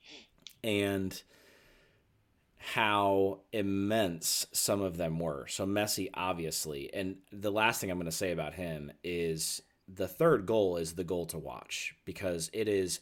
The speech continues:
everything that is incredible about Lionel Messi. He picked the ball up at midfield and beat, I think, four people on his way. He wrong-footed Guardiol three or four times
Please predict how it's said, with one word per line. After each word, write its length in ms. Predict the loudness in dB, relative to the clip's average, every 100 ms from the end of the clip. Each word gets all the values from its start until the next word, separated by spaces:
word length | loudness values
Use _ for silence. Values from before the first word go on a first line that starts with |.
| -2
everything 640 | 0 2 2 0 -2 -2 -2
that 100 | -4
is 220 | -4 -8 _ _ -8
incredible 640 | -6 -4 0 0 0 -4
about 280 | -4 -6 -6
Lionel 280 | -6 -8 -10
Messi. 340 | -10 -8 -8
He 140 | -8 -2
picked 240 | 0 0
the 80 | 0
ball 240 | 2 2
up 100 | 2
at 80 | -2
midfield 500 | -6 -6 -6 -4 -4
and 200 | -6 -4
beat, 280 | -4 -6 -8 -14
I 40 |
think, 240 | -12 -12
four 240 | -8 -6 -4
people 320 | -4 -6 -4
on 100 | -4
his 160 | -4 -2
way. 300 | -2 -2 -8 _ -20 -20 _ _ _
He 340 | -6 0 2
wrong-footed 800 | 0 0 2 2 2 2 2 4 2
Guardiol 720 | 2 2 2 2 2 0 -6 _ _ _ _ _ _ -18
three 300 | -12 0 2
or 100 | 2
four 240 | 2 0
times 760 | 0 -2 -4 -4 -4 -4 -4